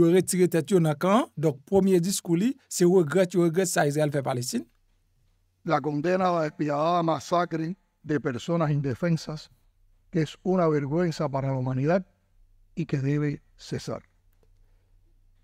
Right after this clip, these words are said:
Speaker 1: Donc,
Speaker 2: a...
Speaker 1: condamnation kondanasyon se yede sans-défense defans, donk kont euh, bah,
Speaker 2: sinceramente al gobierno de México y en especial a las autoridades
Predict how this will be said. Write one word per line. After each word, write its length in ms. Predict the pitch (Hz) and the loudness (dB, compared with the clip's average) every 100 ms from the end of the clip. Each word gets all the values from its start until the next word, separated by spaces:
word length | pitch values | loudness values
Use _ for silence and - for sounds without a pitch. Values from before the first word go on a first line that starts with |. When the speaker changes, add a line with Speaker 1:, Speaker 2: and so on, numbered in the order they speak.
| _ - | _ -8
Speaker 1:
Donc, 240 | 139 151 | -6 -2
Speaker 2:
a... 40 | 156 | 0
Speaker 1:
condamnation 500 | 175 175 180 180 175 | 4 4 4 2 0
kondanasyon 20 | |
se 120 | 185 | 2
yede 400 | 180 190 180 160 | 4 4 2 0
sans-défense 280 | - 180 170 | -2 -2 2
defans, 560 | 180 170 196 214 - 147 | 2 2 0 -2 -6 -6
donk 320 | 156 151 - 165 156 156 151 151 - _ - | -6 -6 -6 -6 -4 -2 -4 -6 -14 _ -6
kont 220 | 196 180 | -4 -2
euh, 560 | 185 180 180 175 220 240 | 2 4 2 2 -2 -2
bah, 240 | 160 170 151 170 160 156 151 143 127 156 156 180 202 | 2 2 4 0 0 -2 -4 -4 -6 -2 0 0 -2
Speaker 2:
sinceramente 720 | 165 156 170 147 156 175 165 | -2 -2 0 -2 0 0 0
al 100 | 151 | 0
gobierno 440 | 139 139 160 160 151 | -2 -2 -2 0 0
de 100 | 143 | -2
México 500 | 165 165 165 151 165 _ - | 0 -2 -2 -6 -6 _ -8
y 120 | 131 | -6
en 60 | 123 | -4
especial 460 | - 127 156 156 | -8 -8 -4 0
a 80 | 147 | 0
las 120 | 143 | -2
autoridades 840 | 127 120 131 127 147 147 143 - | -4 -6 -6 -2 -2 -2 -4 -10